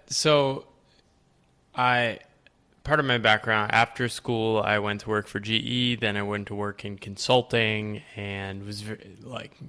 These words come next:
very lucky to break into the consulting industry and have all these opportunities, career options. I went to a top business school. I went to M I T, um, graduating and, uh, start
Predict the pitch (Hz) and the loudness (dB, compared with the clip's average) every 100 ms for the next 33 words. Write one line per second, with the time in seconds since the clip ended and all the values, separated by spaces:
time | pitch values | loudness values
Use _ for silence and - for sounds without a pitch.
0 | - - 151 123 113 110 113 104 110 104 | -8 0 2 4 2 0 -4 -2 -2 0
1 | 107 104 104 101 107 - 107 104 104 101 | -2 -2 -4 -4 -6 0 2 2 -2 -2
2 | 104 - - 101 101 104 101 95 95 98 | -4 -4 -4 -2 -2 -2 -4 -4 -6 -6
3 | 95 107 101 101 98 98 98 - - 151 | -2 0 0 -2 -4 -6 -8 -8 -4 0
4 | 147 117 110 101 - 123 135 117 110 - | 2 0 0 -4 -2 2 4 4 0 -4
5 | 120 101 113 123 120 113 107 113 107 - | -10 -6 -4 -4 -4 -6 -4 -2 -2 -2
6 | 147 131 110 - 107 104 110 110 113 104 | -4 -4 -6 -4 -2 -2 -4 -6 -6 -8
7 | 101 - 143 113 104 - - - - 110 | -8 -2 0 0 -2 -16 -20 -20 -4 -2
8 | 107 104 127 135 120 113 107 104 104 101 | -2 4 6 6 6 4 4 2 0 -4
9 | 160 147 110 107 104 101 101 - - 147 | -6 -2 2 2 2 -2 -4 -8 -14 -8
10 | 104 101 98 - 123 | -6 -6 0 6 6